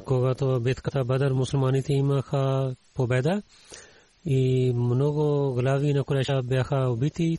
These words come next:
той мислил, че сега това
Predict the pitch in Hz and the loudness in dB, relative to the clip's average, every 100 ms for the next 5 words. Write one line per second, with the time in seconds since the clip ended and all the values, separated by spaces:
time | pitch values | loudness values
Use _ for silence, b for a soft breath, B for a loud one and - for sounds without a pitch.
0 | - 143 127 123 160 190 - B B B | 0 0 2 0 -2 -2 -6 B B B
1 | B B B B - 123 151 135 139 131 | B B B B -4 -2 0 0 2 0
2 | - 135 131 127 | 0 0 2 0